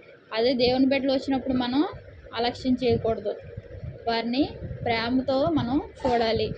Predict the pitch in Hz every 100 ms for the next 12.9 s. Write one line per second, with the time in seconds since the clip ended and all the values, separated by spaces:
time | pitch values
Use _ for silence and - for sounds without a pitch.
0 | - - - - - - - 247 247 254
1 | 262 247 240 220 - - 254 269 269 285
2 | 277 269 254 254 254 247 320 480 - 233
3 | 220 240 277 392 508 - - - - -
4 | - 240 269 294 285 277 277 240 254 254
5 | 294 480 - - - 240 240 240 240 220
6 | 214 - 233 - - - 254 254 262 254
7 | 247 233 240 226 208 208 208 - - -
8 | - 262 302 330 349 330 330 330 302 359
9 | 453 - 269 269 269 262 - 294 285 269
10 | 277 262 359 466 - - - - 294 320
11 | 330 339 294 285 269 262 247 254 277 269
12 | 277 285 269 269 262 254 262 277